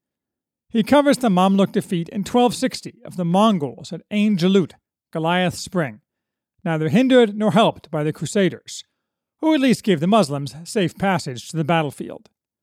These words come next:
He narrates the takeover of Egyptian power by the military slave Mamluks from the Ayyubid overlords,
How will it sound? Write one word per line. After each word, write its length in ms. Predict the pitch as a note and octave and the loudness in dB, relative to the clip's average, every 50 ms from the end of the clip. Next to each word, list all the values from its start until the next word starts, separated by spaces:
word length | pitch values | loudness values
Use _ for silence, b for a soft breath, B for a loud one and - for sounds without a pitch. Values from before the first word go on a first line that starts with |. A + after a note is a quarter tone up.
| _ _ _ _ _ _ _ _ _ _ _ _ _ _ _ _ _ | _ _ _ _ _ _ _ _ _ _ _ _ _ _ _ _ _
He 120 | - B3 | -2 0
narrates 400 | A3+ A#3+ C#4 C#4 C#4 C#4 C4+ - | 2 4 6 6 6 4 4 2
the 100 | - C4+ | 0 -4
takeover 560 | F#3+ - F#3+ A3+ A#3 - G3 D#3 C#3 A#2+ C#3 C#3+ | -2 2 4 4 4 4 2 0 0 -2 -4 -6
of 80 | B2+ | -4
Egyptian 460 | D3+ D3 B2+ F3 A3 - - G#3+ G3 | -6 -2 0 0 0 0 0 -4 -4
power 460 | - - F3 C#3 B2 A2+ A2 - - _ _ _ _ _ _ _ | -2 -2 -4 -6 -6 -8 -12 -16 -20 _ _ _ _ _ _ _
by 100 | - F#3+ | -4 -2
the 100 | F3+ F#3 | 0 2
military 500 | F#3+ G3 A#3 B3 B3+ A3 F3+ G#3+ G#3 F#3+ | 4 4 4 4 4 4 4 4 4 4
slave 360 | F3 - - G#3 G3 F#3+ F3 D#3 | 2 0 -2 -2 0 0 0 0
Mamluks 640 | G3 A#3+ C4 C4+ B3+ B3 B3 A#3 - - - - _ _ _ _ _ _ _ _ | 2 2 2 2 2 2 2 0 0 -4 -12 -16 _ _ _ _ _ _ _ _
from 140 | - C4 | -4 0
the 80 | C4 C4 | 2 2
Ayyubid 480 | B3+ B3+ B3 A3+ G3+ G#3 G3+ F3+ G3+ F#3+ | 4 4 4 4 6 4 4 4 4 2
overlords, 840 | - G#3+ A3+ G#3+ F#3 F3+ D#3 C3+ A2+ - - - - - - - | 2 2 2 4 4 2 2 0 -2 -6 -12 -18 -18 -18 -18 -18